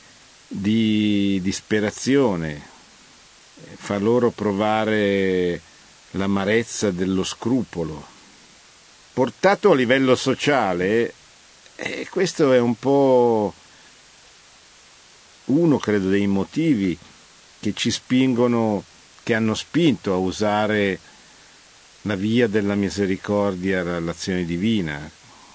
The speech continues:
Perché la misericordia, capire che cos'è la misericordia, cioè capire che Dio è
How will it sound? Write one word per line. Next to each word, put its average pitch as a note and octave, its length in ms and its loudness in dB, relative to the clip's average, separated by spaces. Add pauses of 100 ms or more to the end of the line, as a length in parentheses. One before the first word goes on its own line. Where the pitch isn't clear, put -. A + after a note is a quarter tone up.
(480)
Perché C#3+ 480 2
la B2 140 2
misericordia, D3+ 1080 2 (540)
capire C#3 560 2
che F#2+ 160 -4
cos'è G#2 320 -2
la G2 100 0
misericordia, F#2 880 -2
cioè F2+ 180 -6
capire B2+ 540 0
che G#2+ 160 -2
Dio A#2 420 2
è A2 440 2